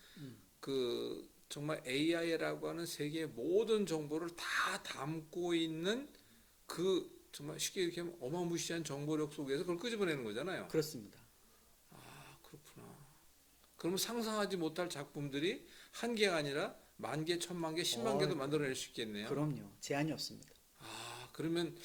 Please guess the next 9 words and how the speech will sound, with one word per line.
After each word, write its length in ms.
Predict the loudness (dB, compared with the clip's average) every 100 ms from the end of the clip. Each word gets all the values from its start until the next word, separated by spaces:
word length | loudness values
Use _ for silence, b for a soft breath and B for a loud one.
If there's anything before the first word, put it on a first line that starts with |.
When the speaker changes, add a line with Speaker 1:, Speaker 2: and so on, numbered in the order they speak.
| B B B B B B -12
Speaker 2:
그렇군요. 640 | -10 -8 -8 -8 -6 -8 -12 -20 -20 -20 -20 -20 -14
무슨 240 | -2 4 6
말씀인지 380 | 6 4 2
그건 160 | 2 2
알겠고요. 760 | 2 2 2 2 0 0 -4 -4
Speaker 1:
네네. 260 | -6 -6 B 2
Speaker 2:
우리 160 | 4
이제 80 | 6
시청자분들에게 1120 | 6 6 4 2 0 0 0 2 2 0 -2